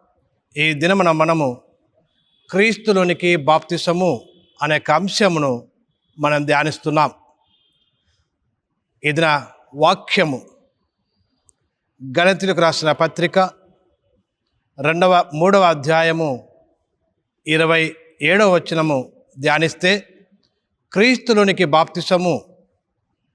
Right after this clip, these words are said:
పొందిన మీరు క్రీస్తును ధరించుకొని ఉన్నారు" అని వ్రాయబడి ఉంది. బాప్తిసము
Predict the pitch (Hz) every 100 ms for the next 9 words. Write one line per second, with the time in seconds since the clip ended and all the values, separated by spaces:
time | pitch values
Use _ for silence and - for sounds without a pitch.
0 | - 160 165 160 147 156 220 202 - -
1 | - - - _ _ - 202 247 247 226
2 | 170 170 190 - 175 160 156 156 156 151
3 | 110 - _ _ _ _ 143 165 170 139
4 | 147 147 147 143 139 131 _ _ _ _
5 | _ _ _ _ _ _ _ _ - 135
6 | 165 190 233 - 233 240 180 233 -